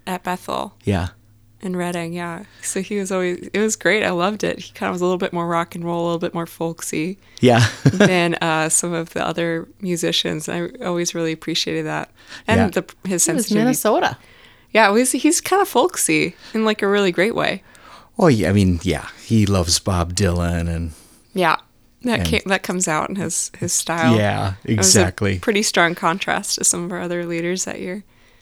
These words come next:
Speaker 2: Yeah.
Speaker 1: Yeah.
Speaker 3: Were you there when Danny Silk was, um, speaking? And tell, will you tell him the story about Drew when he was speaking, he was leading worship, and Danny Silk was teaching at their school,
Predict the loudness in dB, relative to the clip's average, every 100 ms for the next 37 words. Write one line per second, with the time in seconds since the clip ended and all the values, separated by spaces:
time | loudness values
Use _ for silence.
0 | -4 -2 -2 -8 _ _ -20 -14 -12 -12
1 | -14 _ -20 -20 -16 -4 -2 0 0 0
2 | 2 0 0 -2 -4 -6 -8 -8 -8 -8
3 | -8 -10 -12 -10 -10 -12 _ _ _ _
4 | _ -20 -20 _ _ _ -16 -10 -10 -8
5 | -6 -6 -6 -8 -10 _ _ _ _ _
6 | _ _ _ _ _ _ _ _ _ _
7 | _ _ -10 -4 -2 -2 0 0 0 -2
8 | -2 -2 0 -2 -2 -4 -2 -2 -2 -4
9 | -6 -6 -10 -8 -8 -8 -8 -8 -6 -4
10 | -4 -4 -4 -6 -4 -6 -6 -10 -6 -6
11 | -6 -8 -10 -10 -12 -10 -10 -10 -8 -10
12 | -8 -6 -6 -6 -6 -8